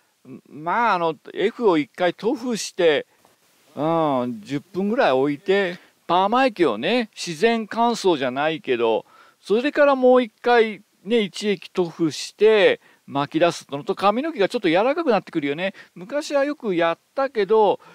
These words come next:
これやったな、ロレアルのプレミアチューで物ネタが入ってるやつでやったんだよね。だからFでそれが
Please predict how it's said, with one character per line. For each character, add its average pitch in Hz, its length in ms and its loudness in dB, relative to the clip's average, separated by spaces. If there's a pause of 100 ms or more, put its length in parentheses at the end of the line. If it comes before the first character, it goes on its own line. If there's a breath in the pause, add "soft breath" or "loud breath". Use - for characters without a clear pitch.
(240 loud breath)
こ 190 140 -8
れ 208 80 0
や 139 140 0
っ - 20 -16
た - 160 -12
な、 190 120 -4
ロ 143 200 -2
レ 262 120 -2
ア 262 60 2
ル 262 160 -2 (540)
の 233 180 0
プ 214 180 -8
レ 226 120 -2
ミ 262 100 -6
ア 254 80 -4
チ 294 140 -6
ュ 294 40 -4
ー - 40 -4
で 185 180 2
物 156 280 -4
ネ 254 60 -2
タ 285 120 -2
が 277 80 -2
入 294 80 0
っ - 20 -10
て 247 140 -8
る 240 60 0
や 262 100 4
つ 214 80 -14
で 180 80 2
や 160 60 2
っ - 20 -20
た 170 160 -2
ん 156 40 -4
だ 143 60 -4
よ 135 80 -2
ね。 190 320 -6 (500 soft breath)
だ 185 100 -2
か 175 60 0
ら 151 40 2
F 277 280 -2
で 220 140 0
そ 190 140 -2
れ 185 80 0
が 165 140 0